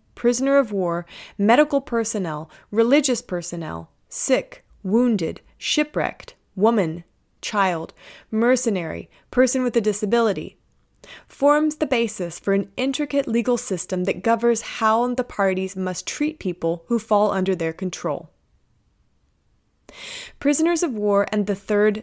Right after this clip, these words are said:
Geneva Convention. The conventions use status to tailor protections to specific vulnerabilities,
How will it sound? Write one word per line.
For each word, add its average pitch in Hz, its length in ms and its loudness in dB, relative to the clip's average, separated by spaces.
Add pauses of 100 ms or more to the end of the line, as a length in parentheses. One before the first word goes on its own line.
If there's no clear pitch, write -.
Geneva 180 400 -2
Convention. 160 640 -8 (1200)
The 277 100 2
conventions 311 680 0
use 247 240 2
status 170 560 -4
to 202 120 -2
tailor 240 460 2
protections 190 640 -6
to 196 120 -4
specific 220 680 -2
vulnerabilities, 185 960 -4